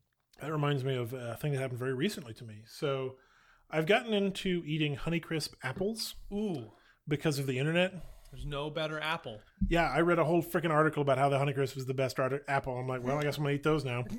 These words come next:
Speaker 2: <laughs> They're much more
Speaker 1: They're really good.
Speaker 2: expensive.
Speaker 1: They're very expensive.
Speaker 2: Yeah.
Speaker 1: Uh, so we go to Sprouts where they're, like, three bucks a pound.
Speaker 2: Mm-hmm.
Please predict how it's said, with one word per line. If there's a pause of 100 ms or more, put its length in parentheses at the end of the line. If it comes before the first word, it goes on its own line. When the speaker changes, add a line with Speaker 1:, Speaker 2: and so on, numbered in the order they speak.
(120)
Speaker 2:
<laughs>
They're (200)
much
more
Speaker 1:
They're
really
good.
Speaker 2:
expensive.
Speaker 1:
They're
very
expensive. (200)
Speaker 2:
Yeah.
Speaker 1:
Uh,
so
we
go
to
Sprouts
where
they're,
like,
three
bucks
a
pound.
Speaker 2:
Mm-hmm.